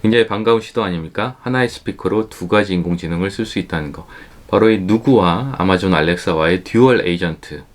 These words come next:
서비스라고 해요. 듀-, 두 개의 에이전트가 같이 들어가 있다. 그래서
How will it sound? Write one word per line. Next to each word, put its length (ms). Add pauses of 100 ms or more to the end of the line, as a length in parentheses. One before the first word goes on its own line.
서비스라고 600
해요. 260
듀-, 220 (280)
두 200
개의 240
에이전트가 460
같이 260
들어가 240
있다. 160
그래서 180